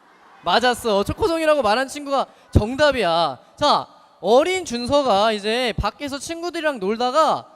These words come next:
배가 고파서 집에 들어왔어. 집에 들어왔더니 역시나 저녁 시간에 맞춰서, 어, 식사가 준비되어 있었네. 자, 밥도 있고 국도 있고 김치도 있고 시금치도 있고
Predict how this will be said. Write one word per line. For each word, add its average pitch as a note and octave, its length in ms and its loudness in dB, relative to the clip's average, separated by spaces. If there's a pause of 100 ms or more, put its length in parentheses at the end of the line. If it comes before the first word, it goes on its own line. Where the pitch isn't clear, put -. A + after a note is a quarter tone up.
(240)
배가 D4+ 340 2
고파서 C#4+ 680 0 (240)
집에 F4 340 -2
들어왔어. C#3 680 -4 (320)
집에 C#4 260 -8
들어왔더니 B3 560 -2
역시나 F#3 920 -4 (840)
저녁 G#3+ 340 -2
시간에 A3+ 340 -6
맞춰서, F3 680 -2 (340)
어, D3+ 220 -6
식사가 C4+ 440 -6
준비되어 G3+ 500 -6
있었네. E3+ 680 -6
자, G3+ 340 2 (300)
밥도 D4+ 400 0
있고 C#4 520 0
국도 D#4+ 400 -8
있고 C4 260 -6
김치도 C#4+ 500 -8
있고 B3 320 -4
시금치도 D4+ 600 -10
있고 A3+ 540 -4